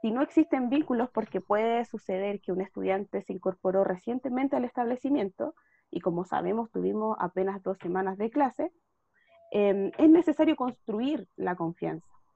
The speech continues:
¿De qué manera? Indagando en las necesidades a partir de conversaciones e identificar las prioridades y partir desde esa base.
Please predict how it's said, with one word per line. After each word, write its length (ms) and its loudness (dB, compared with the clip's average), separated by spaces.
¿De 160 -2
qué 120 6
manera? 380 6
Indagando 540 2
en 80 0
las 120 -2
necesidades 760 -2
a 100 4
partir 340 4
de 80 0
conversaciones 800 4
e 80 2
identificar 640 6
las 180 -2
prioridades 680 2
y 120 -6
partir 480 -4
desde 360 -4
esa 200 -6
base. 260 -8